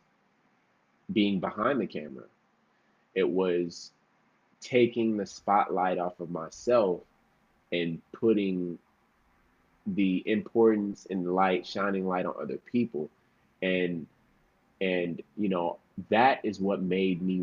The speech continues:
want to dive into acting, because I was like, I love, I, I'm so inspired and so motivated after I watch a movie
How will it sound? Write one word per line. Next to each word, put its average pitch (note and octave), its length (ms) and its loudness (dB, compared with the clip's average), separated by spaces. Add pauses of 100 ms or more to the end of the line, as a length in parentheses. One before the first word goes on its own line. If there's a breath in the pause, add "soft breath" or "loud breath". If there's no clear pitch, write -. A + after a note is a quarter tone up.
(120)
want A2+ 300 -2
to G2 100 -6
dive F2 340 -2
into - 280 -10
acting, F2 360 -6
because F2+ 360 -8 (300)
I F2+ 100 0
was F#2 220 -2
like, E2 200 -10 (140)
I F2 140 -4
love, F#3 640 -2 (720)
I, G#2 160 0
I'm G2+ 260 -2
so B2 420 2
inspired A2 640 0
and F2+ 140 -4
so G#2 180 -4
motivated F#2 680 0
after E2+ 280 -4
I E2 60 0
watch E2+ 300 -4
a E2 40 -4
movie E2 400 -2